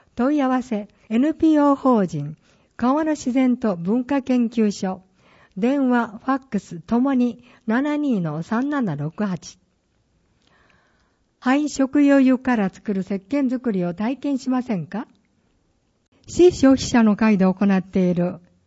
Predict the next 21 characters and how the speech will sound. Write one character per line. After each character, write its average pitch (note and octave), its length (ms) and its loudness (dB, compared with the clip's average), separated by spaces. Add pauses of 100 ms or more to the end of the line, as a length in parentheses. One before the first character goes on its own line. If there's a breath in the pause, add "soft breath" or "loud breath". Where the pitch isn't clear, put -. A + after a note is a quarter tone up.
(140)
廃 D#4 280 4
食 B3+ 340 6
用 D4+ 160 12
油 C#4+ 220 10
か C#4 160 4
ら A#3+ 140 6
の G3 140 6
石 G3+ 140 2
鹸 D4 360 4
作 B3+ 220 4
り G3+ 120 6
の F3 180 4
体 C4 260 4
験 C#4 240 4
会 E3+ 320 4
を D3+ 80 2
開 G#3 220 2
催 A#3 260 4
し - 160 -2
ま F#3+ 140 4
す。 - 260 -12